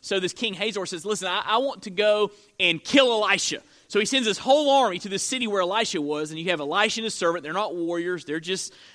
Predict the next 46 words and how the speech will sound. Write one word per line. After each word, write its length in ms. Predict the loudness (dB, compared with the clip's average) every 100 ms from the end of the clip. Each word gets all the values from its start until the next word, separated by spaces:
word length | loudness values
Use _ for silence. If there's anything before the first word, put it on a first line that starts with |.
| -14
the, 260 | -8 -6
a 80 | -6
prophet 420 | -2 0 0 -2
and 140 | -4 -4
his, 220 | -4 -6
and 120 | -6
his 140 | -6 -6
assistant. 560 | -2 -2 -2 -6 -10 -12 -20 -20 -6
And 140 | 2 4
all 80 |
of 60 | 4
a 20 |
sudden, 180 | 2 0
here's 200 | -2 -2
this, 100 | -8
comes 260 | -6 -6 -6
this 140 | -8
huge 540 | -8 -4 -2 -2 -4 -4
army 340 | -2 -2 -6
from 200 | -10 -10
a 60 | -8
foreign 440 | -6 -4 -2 -4
invader, 800 | -6 -6 -2 0 2 2 -2 -4 -10 -20 -2
and 260 | 4 4 4
the 60 |
servant's 500 | 0 4 4 2 -2
ringing, 240 | -6 -4 0
"What 120 | 0
are 40 |
we 60 | 2
gonna 160 | 0 2
do, 220 | 4 6
Elisha? 440 | 4 2 -2 -2
There's 200 | 0 0
this 140 | -2 -2
big 260 | 2 2
army 280 | 4 2 0
coming 280 | -2 -2 -2
to 40 |
get 220 | 0 4
us, 600 | 6 6 4 -4 -8 -8 -2
right? 260 | 2 2
We're 140 | 2 -2
surrounded." 840 | -2 -2 0 2 2 2 0 0 -10 -20 -20 -20 _
And 220 | 2 2 2
Elisha 800 | 2 4 4 2 0 4 4